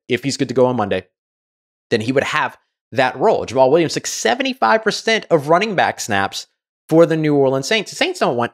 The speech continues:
any running back taking seventy-five percent of snaps. They wanna rotate like crazy, right? Like, they want that running back by committee. They want the change of pace, all those other things. So I think that when you look at, uh, Jamal Williams, you're probably actually hoping that you got, like, a sixty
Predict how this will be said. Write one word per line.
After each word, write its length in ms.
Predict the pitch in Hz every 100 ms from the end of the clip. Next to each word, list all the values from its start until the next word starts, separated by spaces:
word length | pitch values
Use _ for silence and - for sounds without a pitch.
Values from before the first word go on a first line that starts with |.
| -
any 240 | 160 185
running 220 | 120 95
back 200 | 87 85
taking 300 | - 104 87
seventy-five 720 | - - 104 110 92 95 92 87
percent 200 | - 87
of 60 |
snaps. 200 | - 107
They 80 | 139
wanna 200 | 113 82
rotate 640 | 82 92 110 113 - 95
like 160 | 78 80
crazy, 440 | - 151 120 78
right? 160 | 73 95
Like, 100 | 92
they 120 | 92
want 440 | 90 87 101 110 107
that 160 | 90
running 200 | 95 92
back 180 | 82 80
by 80 | 76
committee. 280 | - 104 85
They 120 | 82
want 340 | 80 92 95
the 60 | 95
change 240 | - 80
of 80 | 80
pace, 240 | 170 120
all 80 | 82
those 160 | 80 76
other 100 | 76
things. 240 | 147 107 _ _ _ _ -
So 80 | 175
I 40 |
think 120 | 196
that 160 | 170 131
when 120 | 135
you 140 | 123
look 240 | 120 131 123
at, 400 | 107 95 95 - _ _ _
uh, 200 | 107 104
Jamal 240 | 98 101 123
Williams, 240 | 233 151
you're 80 | 127
probably 320 | 262 277 151
actually 280 | 107 - 104
hoping 220 | 101 101
that 60 | 95
you 80 | 95
got, 160 | 98
like, 120 | 98
a 60 | -
sixty 460 | - 147 - 90